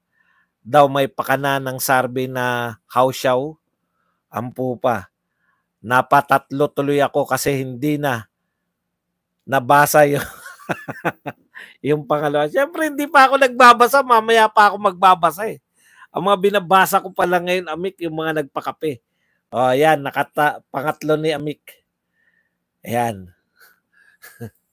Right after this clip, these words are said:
Matampuhin talaga tong matanda na to. <laughs> Hindi pa nga ako nagbabasa eh. Gusto nyo, basahin ko na.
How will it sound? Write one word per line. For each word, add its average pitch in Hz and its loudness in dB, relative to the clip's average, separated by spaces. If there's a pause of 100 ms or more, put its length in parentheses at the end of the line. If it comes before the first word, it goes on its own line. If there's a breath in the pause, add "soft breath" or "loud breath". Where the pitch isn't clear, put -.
(1600 loud breath)
Matampuhin 185 0
talaga 185 0
tong 180 -4
matanda 170 0
na 170 -4
to. - -20 (240)
<laughs> - -16
Hindi - 4
pa - 0
nga 247 6
ako 202 2
nagbabasa 175 2
eh. 170 -4
Gusto 156 -6
nyo, 190 -2
basahin 143 0
ko 139 -8
na. 139 -14